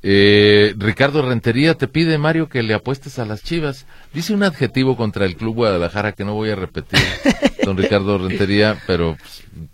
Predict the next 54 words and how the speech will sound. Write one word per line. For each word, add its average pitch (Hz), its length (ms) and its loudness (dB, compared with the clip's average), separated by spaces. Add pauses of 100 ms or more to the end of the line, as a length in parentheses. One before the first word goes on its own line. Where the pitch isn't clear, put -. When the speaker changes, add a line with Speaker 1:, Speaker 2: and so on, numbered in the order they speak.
(140)
Speaker 1:
te 87 80 -18
pide 98 300 -12
que 90 120 -4
apuestes, 175 400 -6
no 143 120 -4
sé. 139 140 -4
Speaker 2:
Jue-, 196 200 4
juegan 196 300 0
hoy, 214 100 2
¿verdad? 180 220 -2 (120)
Ahí 175 200 0
Speaker 1:
Hoy 127 100 4
juegan 123 380 4
las 135 100 2
Speaker 2:
do-, 170 60 0
Speaker 1:
Chivas 120 280 0
y 123 40 2
el 170 60 4
Speaker 2:
doble 190 120 4
Speaker 1:
Atlas. 180 160 0
Speaker 2:
jornada. 160 460 0 (140)
Speaker 1:
Las 76 160 -10
Chivas 107 300 -4
y - 40 -10
el 95 100 -8
Atlas 117 560 -16 (100)
juegan 95 280 -8
el 85 100 -10
día 82 160 -6
de 82 100 -6
hoy. 76 200 -10 (200)
Speaker 2:
¿Contra 180 300 -2
quién 233 160 -6
juegan, 143 320 -2
Jonás? 127 360 -8 (280)
Speaker 1:
El 107 420 0
Atlas, 139 720 -6
las 113 180 -6
Chivas 151 260 -4
van 151 100 -6
a 151 60 -8
Querétaro 135 640 -6
y 113 80 -6
el 101 100 -6
Atlas 113 340 -10
recibe 104 540 -12
a 95 80 -8
otro 90 560 -12
club. 101 260 -6 (840)
Se 87 180 -6
me 85 140 -2
olvidó, 82 440 -2
Mario, 82 420 -4
pero 76 380 -6